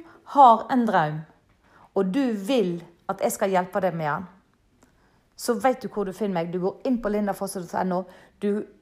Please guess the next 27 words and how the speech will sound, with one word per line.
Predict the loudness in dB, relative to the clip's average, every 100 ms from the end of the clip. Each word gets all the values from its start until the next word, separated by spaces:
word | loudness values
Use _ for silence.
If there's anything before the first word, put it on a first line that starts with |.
| _ _
booker | -4 2 2 4
deg | 2
en | -2
samtale | -2 -2 -2 -4 -4
med | -4
meg, | -4 -6 -10 _ _ -12
så | -10
ikke | -8 -6 -6
koster | -6 -2 0
deg | 2
noe | 2 0 -2 -4
ting. | -4 -4 -8 -16 -20 _
Jeg | 2 4 2 0
vil | 2 2 0 -4
at | -4 -4
du | -4 0 0 -2 -8 _ -14
skal | 0 4 6 4 -2 -12 _ _ -12
våge | -2 4 6 6 6 4 2 -4
å | -6
følge | -2 0 0 -2 -2
din | -2 0
drøm. | -2 -4 -6 -8 -16 _ _ _ _ _ _ _ _
Jeg | 4 4 2
vil | 0 0 -4
at | -6 -4
du | -4 -4 -6 -14 -16
skal | -4 -2